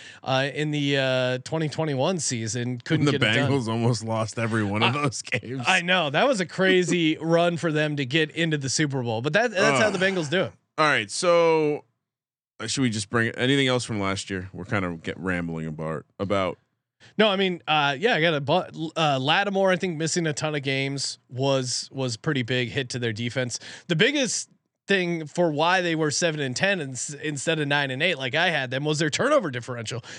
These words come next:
Speaker 1: It was horrific. It was minus eleven. Now, some of that was, uh, Jameis Winston. Some of that was their defense just not getting lucky when it comes to recovering fumbles.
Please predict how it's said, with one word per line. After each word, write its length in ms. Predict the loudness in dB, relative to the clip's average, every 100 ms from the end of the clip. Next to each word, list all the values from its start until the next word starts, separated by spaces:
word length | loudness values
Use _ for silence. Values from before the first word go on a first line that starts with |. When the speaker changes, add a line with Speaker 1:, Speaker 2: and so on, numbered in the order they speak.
| 0
Speaker 1:
It 80 | 2
was 140 | 4
horrific. 480 | 4 4 4 -2 -8
It 40 | -8
was 160 | -4
minus 360 | -2 0 0 -2
eleven. 380 | 2 2 2 -4
Now, 140 | -6 -4
some 220 | -2 2
of 60 |
that 220 | 2 2 2
was, 360 | 0 0 -4 -12 -20 -20 -16 -2
uh, 320 | 2 2 2
Jameis 400 | 0 -2 -2 -4
Winston. 500 | -4 -4 -4 -4 -4
Some 180 | -2 0
of 60 | 2
that 120 | 0
was 120 | 0 -2
their 120 | -2
defense 440 | -2 -2 -2 -2
just 200 | -6 -6
not 260 | -2 -2 0
getting 400 | -4 -2 -4 -6 -12 -20 -12 0
lucky 300 | 0 2 2
when 120 | 2
it 60 | 0
comes 240 | -2 -2
to 60 | -2
recovering 480 | -2 -2 0 0 -2
fumbles. 720 | 2 2 2 -2 -2 -4 -6